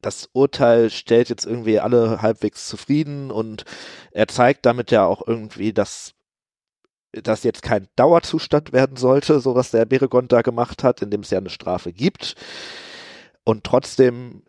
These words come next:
erkennt er die schwierige Situation an. Das macht er schon ganz gut. Ich weiß ehrlich gesagt, ich gl-, meine mich zu erinnern, dass er auch quasi einen Bann bekommt für Minas Tirith, also dass er das nicht mehr betreten darf, weil er da halt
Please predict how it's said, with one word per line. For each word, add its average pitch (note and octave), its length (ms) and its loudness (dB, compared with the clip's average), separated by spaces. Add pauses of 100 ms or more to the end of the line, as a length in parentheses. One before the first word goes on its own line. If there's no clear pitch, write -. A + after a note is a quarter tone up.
erkennt B2 380 0
er A#2 60 4
die F#2+ 420 -4
schwierige A#2+ 480 0
Situation B2+ 640 0
an. C#3 440 -2 (180)
Das - 380 -8
macht G#2 320 -2
er G2+ 60 0
schon G2+ 260 -4
ganz F#2 260 -6
gut. C#3 180 0
Ich - 160 -10 (560)
weiß C3 300 4
ehrlich C#3 240 0
gesagt, B2+ 180 2
ich - 100 -10
gl-, A#2+ 360 -4
meine D3 240 2
mich D3 140 -4
zu C3 120 0
erinnern, C3+ 220 0
dass A#2+ 180 -2
er G2+ 340 2
auch G#2+ 360 0 (480)
quasi A2 300 0
einen G#2 180 -8
Bann A#2+ 240 0
bekommt F3 340 -4
für F3 80 -2
Minas E3 280 -2
Tirith, F#3+ 400 -4 (100)
also A2 160 2
dass G#2 140 2
er - 40 -2
das - 160 -6
nicht A#2+ 160 -8
mehr - 80 -6
betreten - 500 -6
darf, - 400 2 (240)
weil - 280 -4
er - 120 -4
da G2+ 220 4
halt G#2 220 2